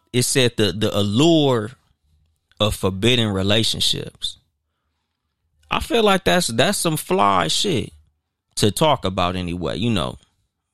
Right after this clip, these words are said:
forbidden relationships ain't always fly. Forbidden relationships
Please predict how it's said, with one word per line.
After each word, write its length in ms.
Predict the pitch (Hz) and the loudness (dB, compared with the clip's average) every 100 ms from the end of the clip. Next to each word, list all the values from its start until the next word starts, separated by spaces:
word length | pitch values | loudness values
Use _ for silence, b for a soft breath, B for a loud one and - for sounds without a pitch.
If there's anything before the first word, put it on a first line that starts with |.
| - | -8
forbidden 440 | - 101 131 147 | -4 2 2 2
relationships 720 | 120 117 117 - 98 95 90 | 0 0 0 0 -2 -2 -2
ain't 160 | 98 95 | -2 -2
always 460 | 92 90 85 - | -4 -6 -6 -4
fly. 340 | - 98 82 64 | -4 -2 -2 -2
Forbidden 480 | - 92 107 135 113 | -8 -4 0 0 0
relationships 880 | 101 107 110 90 - 87 - - | 0 0 0 -2 -4 -6 -10 -14